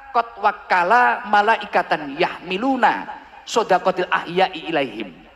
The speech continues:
Ketika Mbak Soimah ini sudah merengreng, tadi Mbak Soimah itu cerita ke saya, "Gus, beberapa bulan yang lalu, Gus, njen-, kula telepon to. Nggih, jenengan mboten maringi kepastian.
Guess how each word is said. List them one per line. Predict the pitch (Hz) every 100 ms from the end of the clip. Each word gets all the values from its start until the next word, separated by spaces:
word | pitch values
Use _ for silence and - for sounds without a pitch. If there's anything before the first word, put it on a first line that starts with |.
| _ _ _ _ _ _ - - - -
Ketika | 247 262 269
Mbak | 220 -
Soimah | - 220 240 247 262 226
ini | 254 285
sudah | 254 247 202 214
merengreng, | 226 226 220 196 143 143 165 - -
tadi | 139 220
Mbak | 170
Soimah | 143 156 - 185
itu | 190 226
cerita | 185 165 113
ke | 107 110
saya, | 95 90 78 - - - - - _ _ _ _ _
"Gus, | - 156 - - - - - -
beberapa | 127 139 139 143
bulan | 135 131 135
yang | 135 131
lalu, | 127 117 127 165 175 - -
Gus, | 175 - 139
njen-, | 127 127 -
kula | 147 143
telepon | 143 143 156 131
to. | 110 98 - - - - - - - _ _ -
Nggih, | 117 143 123 98 - - - - - _ _
jenengan | 147 160 196
mboten | 147 143 156
maringi | 151 151 151
kepastian. | 151 147 139 143 143 135 131 117